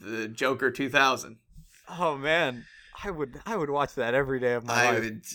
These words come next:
Speaker 1: oh gosh, that would be terrible. Um, well, has in, in this scenario,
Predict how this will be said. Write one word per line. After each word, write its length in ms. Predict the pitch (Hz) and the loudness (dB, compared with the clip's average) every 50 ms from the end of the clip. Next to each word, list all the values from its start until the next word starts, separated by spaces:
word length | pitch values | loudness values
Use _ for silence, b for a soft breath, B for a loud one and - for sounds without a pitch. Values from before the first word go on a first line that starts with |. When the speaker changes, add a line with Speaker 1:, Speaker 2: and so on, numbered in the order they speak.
| - - | -10 -8
Speaker 1:
oh 300 | - 120 110 104 104 - - | -8 -8 -8 -8 -12 -14 -14
gosh, 360 | - - - - 92 - - | -14 -14 -12 -10 -10 -10 -10
that 100 | - - | -10 -10
would 100 | - - | -12 -12
be 140 | - - - | -16 -16 -14
terrible. 500 | - - - - - - 110 - - - - - _ | -12 -10 -10 -10 -10 -12 -14 -16 -18 -18 -20 -12 _
Um, 640 | 139 143 139 139 139 135 135 131 127 127 127 123 _ _ _ _ _ _ _ B B B B B B B B B B B _ _ _ _ _ _ _ _ _ _ _ _ _ | -2 -2 0 0 0 0 -2 -4 -6 -8 -14 -18 _ _ _ _ _ _ _ B B B B B B B B B B B _ _ _ _ _ _ _ _ _ _ _ _ _
well, 340 | 165 170 170 165 - - - - | 4 6 6 4 4 0 -2 -2
has 360 | - - 190 196 202 185 165 | 6 8 10 10 10 8 4
in, 380 | - - 180 190 208 214 214 - | -2 -2 -2 -2 -2 -4 -6 -4
in 180 | - 185 196 202 | -4 -2 0 2
this 180 | 208 185 - | 2 2 2
scenario, 800 | - 185 185 185 185 185 180 170 160 151 143 139 135 127 120 - | 2 2 4 4 6 6 6 6 6 4 4 2 2 -2 -4 -6